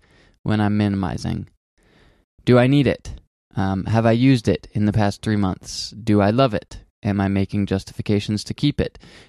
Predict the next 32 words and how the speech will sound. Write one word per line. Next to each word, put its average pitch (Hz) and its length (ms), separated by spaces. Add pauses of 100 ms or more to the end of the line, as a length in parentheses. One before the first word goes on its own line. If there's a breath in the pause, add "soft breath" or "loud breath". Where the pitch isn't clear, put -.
Is 107 160
it 120 100
broken? 180 460 (280)
If - 200
it 101 100
is 123 200
actually 95 340
broken, 95 360 (260 loud breath)
will 147 440
I 113 160
actually 139 500
fix - 360
it 110 240
within 123 500
the 120 80
next 113 340
week? - 360 (680 soft breath)
Um, 95 300
does 107 220
it - 100
fit? - 300 (160)
Is 104 160
it 98 80
useful? 120 520 (220)
Does 95 180
it - 100
cause 90 260
clutter? 139 440 (160)
Do 87 120
I 90 40
have 95 200
multiples? 120 640